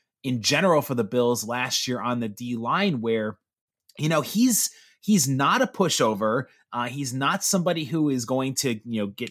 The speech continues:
taken advantage of and, you know, easily taken out of his plays. I feel like for me, Harry Phillips has another opportunity to bounce back and contribute on the, as a defensive tackle where, you know, he knows what's at stake. If he doesn't perform,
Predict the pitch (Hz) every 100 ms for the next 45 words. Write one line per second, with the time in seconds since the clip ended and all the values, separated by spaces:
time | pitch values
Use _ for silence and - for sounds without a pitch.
0 | _ - 147 131 123 107 120 139 151 120
1 | 113 113 110 104 - _ 123 - 147 151
2 | 135 127 - 147 147 127 123 104 101 -
3 | - 156 233 226 160 156 - - _ 175
4 | 247 - 294 269 202 - - - 147 151
5 | 214 127 170 208 - 170 160 143 151 135
6 | 131 143 160 147 135 - 139 131 120 107
7 | 127 135 - - 127 139 131 - _ _
8 | _ - 143 139 143 123 - 175 156 135
9 | - _ _ - 135 143 135 131 139 127
10 | 117 156 147 139 110 - 175 208 139 120
11 | 110 123 123 120 - _ 127 117 - 202
12 | 180 170 202 208 147 165 160 - - 180
13 | 156 110 117 - 196 233 208 196 160 -
14 | 185 202 147 123